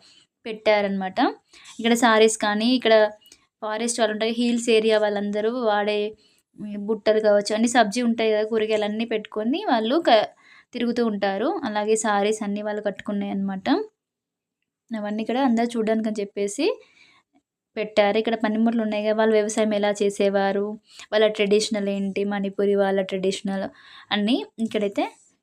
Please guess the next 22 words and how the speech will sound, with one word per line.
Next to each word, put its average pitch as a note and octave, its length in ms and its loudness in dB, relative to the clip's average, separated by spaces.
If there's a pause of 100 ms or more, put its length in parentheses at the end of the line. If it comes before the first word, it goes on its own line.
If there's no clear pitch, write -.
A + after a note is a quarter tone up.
చూడడానికి G#3 440 0
పెట్టారనమాట. G3 760 -2 (2250)
అప్పటి A3 300 2
కాలంలో G#3+ 600 -2
ఉన్న G#3 280 -4 (140)
వాళ్ళు G#3+ 380 -2 (440)
పెద్దవాళ్ళు G#3+ 400 0
అనమాట. G#3 360 -6 (100)
ఇక్కడ G#3+ 200 -6
మొక్కజొన్న G#3 520 -4
కానీ, G3 340 -8
వెల్లుల్లి, G3+ 600 -2
మి-, A3 220 -6 (300)
మిరపకాయలన్నీ G#3+ 800 0
ఎలా G#3+ 220 0
పెట్టేవారు G#3 640 0
వెనకటి G3+ 360 -4
రోజులలో, F#3+ 580 -4 (720)
ఉమ్, G#3 320 -10 (280)
వెనకటి G3+ 320 -10
రోజులలో G3+ 420 -8 (140)
కా-, - 220 -2